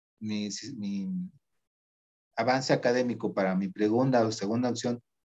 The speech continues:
¿me van a asignar? A todos los alumnos se les va a asignar. Ujú. Todo depende de su desempeño académico. Si no les alcanza para su primera o segunda opción,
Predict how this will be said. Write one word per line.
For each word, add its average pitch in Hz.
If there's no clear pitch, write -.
¿me 120
van 123
a 139
asignar? 131
A 123
todos 196
los -
alumnos 143
se 143
les 107
va 113
a 117
asignar. 135
Ujú. 123
Todo 123
depende 139
de 139
su 107
desempeño 101
académico. 120
Si -
no 147
les 185
alcanza 131
para 95
su 95
primera 120
o 104
segunda 120
opción, 151